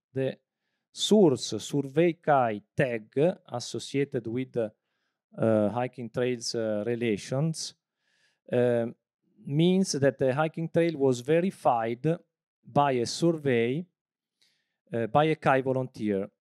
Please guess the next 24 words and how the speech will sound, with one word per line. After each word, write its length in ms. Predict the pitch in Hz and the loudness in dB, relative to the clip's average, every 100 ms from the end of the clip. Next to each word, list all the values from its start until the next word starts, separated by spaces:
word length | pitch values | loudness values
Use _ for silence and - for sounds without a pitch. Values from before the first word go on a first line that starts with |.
| _ _ _ - | _ _ _ -8
Uh, 220 | 120 113 113 | -2 -2 -2
we 200 | 127 135 | 0 -2
are 100 | - | 0
talking 380 | 160 156 147 135 | 0 0 -2 -4
about, 400 | 127 147 135 131 - | -2 2 0 -2 -6
uh, 140 | 127 123 | -6 -4
almost, 600 | - 147 143 127 - 127 | -4 -4 -4 -8 -6 -4
uh, 320 | 117 117 113 | -2 -2 -4
sixty, 800 | - - 135 - - 127 117 104 _ _ _ _ _ | -8 -10 -12 -12 -10 -8 -6 -8 _ _ _ _ _
sixteen 720 | - 151 - 160 131 113 107 - - | -6 -6 -4 -4 -2 -4 -6 -10 -4
thousand, 540 | 127 123 107 113 104 - | -2 -2 -4 -8 -10 -10
uh, 160 | 104 98 _ _ _ _ _ _ | -12 -12 _ _ _ _ _ _
hiking 420 | 143 135 131 127 | -4 -4 -4 -12
trails, 580 | 117 151 156 175 180 - | -8 -4 -2 -2 -4 -10
uh, 140 | 196 - _ _ _ _ _ 117 | -10 -12 _ _ _ _ _ -10
relations, 760 | 120 131 156 - 185 185 - | -4 -2 -2 -2 -6 -6 -6
uh, 960 | 190 - _ - 120 117 113 110 107 107 | -8 -8 _ -10 -6 -6 -8 -10 -12 -14
so 260 | - 131 131 | -10 -6 -6
surveyed 720 | - 156 160 143 110 113 127 131 | -6 -6 -2 2 0 0 -6 -8
by, 400 | 113 113 110 110 131 _ _ _ _ _ _ _ _ - | -2 -2 -2 -6 -10 _ _ _ _ _ _ _ _ -6
um, 680 | 110 101 101 98 95 95 92 - _ | -4 -2 -4 -8 -12 -16 -20 -20 _
a 80 | 120 | -6
kai 220 | - 120 | 2 2
volunteer. 580 | 110 107 - 95 87 | 2 -4 -6 -12 -14